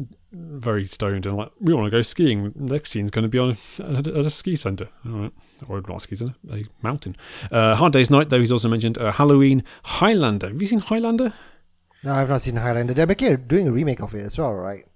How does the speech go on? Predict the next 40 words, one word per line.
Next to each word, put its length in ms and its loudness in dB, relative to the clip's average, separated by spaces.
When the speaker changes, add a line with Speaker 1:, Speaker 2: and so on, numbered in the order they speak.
Speaker 1:
Are 200 -4
they? 340 -6
Speaker 2:
Hmm, 160 -8
Speaker 1:
Are 20 -8
they? 80 -6
Speaker 2:
I 40 -6
Speaker 1:
They, 100 -10
Speaker 2:
believe 260 -4
so. 140 -4
Speaker 1:
oh, 20 -2
they 100 2
are, 140 4
'cause 120 -4
I 60 2
made 200 4
a 60 2
"There 140 0
Can 140 -2
Be 100 2
Only 160 2
One" 240 0
joke, 240 -4
uh, 280 -6
Speaker 2:
Hmm. 180 -8
Speaker 1:
when, 140 -4
when 140 -4
you 100 -4
mentioned 320 -8
it, 120 -10
and 240 -8
good 120 -8
times 200 -4
were 80 -4
had. 100 -4
Uh, 480 6
uh, 320 -2
H-, 100 -8
I'm 100 0
sorry, 180 0
Bob, 200 -6